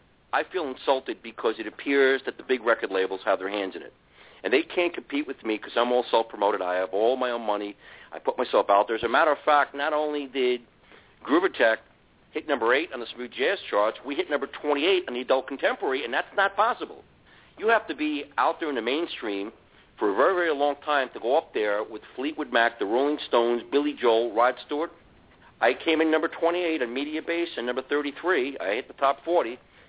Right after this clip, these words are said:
and that was my first time in. So it's kinda, it kinda scares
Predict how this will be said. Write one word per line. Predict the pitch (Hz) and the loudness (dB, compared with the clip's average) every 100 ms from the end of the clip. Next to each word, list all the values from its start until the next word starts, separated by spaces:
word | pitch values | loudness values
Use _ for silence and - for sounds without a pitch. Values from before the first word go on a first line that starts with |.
| _ - | _ -8
and | |
that | 123 175 | -6 -4
was | 170 | -4
my | 165 | -4
first | - 165 - | -2 -4 -2
time | 156 151 | 0 0
in. | 180 - - _ _ _ _ - - - | 0 -4 -12 _ _ _ _ -20 -20 0
So | 165 156 - | 2 2 -2
it's | 147 | -12
kinda, | - 220 220 151 _ | -2 0 0 -4 _
it | 143 - | -10 -6
kinda | 196 165 - - - | -4 -4 -6 -14 -14
scares | - 165 165 113 110 | -6 -2 2 2 0